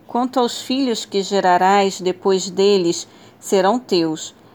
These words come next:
Em nome de seus irmãos receberão a herança." Jacó continua a ter planos pessoais, como se pudesse ajudar Deus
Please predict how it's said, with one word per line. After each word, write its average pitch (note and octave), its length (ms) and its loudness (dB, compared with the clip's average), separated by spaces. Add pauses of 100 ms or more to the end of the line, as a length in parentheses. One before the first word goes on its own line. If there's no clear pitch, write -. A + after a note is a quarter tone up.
(120)
Em G3+ 140 2
nome G3 340 2
de F3+ 140 -4
seus F#3 320 -2
irmãos F#3+ 540 -2
receberão F#3 680 -2
a G#3 80 2
herança." F3 640 -2 (1040)
Jacó B3+ 380 2
continua B3+ 880 0
a B3 40 2
ter G#3+ 260 -4
planos G3+ 460 -2
pessoais, G3+ 720 2
como G#3+ 220 -4
se G#3 120 -6
pudesse A3 600 0
ajudar F#3+ 500 0
Deus G3 500 0